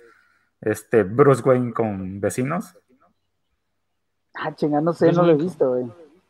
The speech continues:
Speaker 1: Sí, que
Speaker 3: ¿Con
Speaker 1: ahora vive en un
Speaker 3: vecinos? <laughs>
Speaker 1: departamento. O sea, en vez
Speaker 2: Ah,
Speaker 1: de
Speaker 2: no,
Speaker 1: vivir en
Speaker 2: no
Speaker 1: su
Speaker 2: lo he
Speaker 1: pinche
Speaker 2: visto, güey.
Speaker 1: mansión, que según ya no tiene tanto varo, el, <laughs> o sea, la chingada, porque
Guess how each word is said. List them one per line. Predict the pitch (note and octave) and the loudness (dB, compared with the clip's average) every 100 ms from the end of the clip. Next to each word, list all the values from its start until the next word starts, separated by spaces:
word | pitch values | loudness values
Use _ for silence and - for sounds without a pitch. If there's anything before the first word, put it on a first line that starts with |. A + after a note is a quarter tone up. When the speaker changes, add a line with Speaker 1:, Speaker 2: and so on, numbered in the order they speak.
| _ _ _ | _ _ _
Speaker 1:
Sí, | - - E3 F3 | -14 -6 -4 -2
que | D#3+ | 0
Speaker 3:
¿Con | |
Speaker 1:
ahora | F3 | 2
vive | E3 F3+ | 2 2
en | E3+ | 2
un | E3+ | 2
Speaker 3:
vecinos? | F3+ | 2
<laughs> | F#3+ | 4
Speaker 1:
departamento. | A#2+ - A2 C#3 E3+ C#3+ A#2 - _ _ _ _ _ _ _ D3+ - F3+ _ - _ - | 4 4 2 2 2 0 -2 -6 _ _ _ _ _ _ _ -16 -12 -16 _ -20 _ -12
O | - | 0
sea, | - | 2
en | - | 4
vez | |
Speaker 2:
Ah, | - | 6
Speaker 1:
de | |
Speaker 2:
no, | A3 | 6
Speaker 1:
vivir | G#3 A3 | 4 4
en | |
Speaker 2:
no | G#3 | 6
Speaker 1:
su | G#3 | 8
Speaker 2:
lo | |
he | G3 | 6
Speaker 1:
pinche | A3 | 6
Speaker 2:
visto, | F#3 | 6
güey. | F3+ | 8
Speaker 1:
mansión, | E3 B2+ D3+ F3 | 6 4 2 0
que | A#2+ | -4
según | - G2+ A#2+ C3+ B2+ | -2 -2 -2 -4 -4
ya | B2 | -4
no | A#2 | -4
tiene | A#2+ A2+ | -4 -8
tanto | - G#2+ G2+ G2 | -2 -2 0 -2
varo, | F2 G2+ | 0 0
el, | G#2 F2 E2 F#2+ | -2 -6 -16 -16
<laughs> | - - | -14 -10
o | G2+ | -2
sea, | F#2+ | -2
la | F#2+ F2 | 0 -2
chingada, | - G2+ G#2+ G#2+ F2+ | -2 0 4 4 4
porque | F#2+ - F2 E2+ E2+ F2 | -4 -4 -8 -8 -10 -12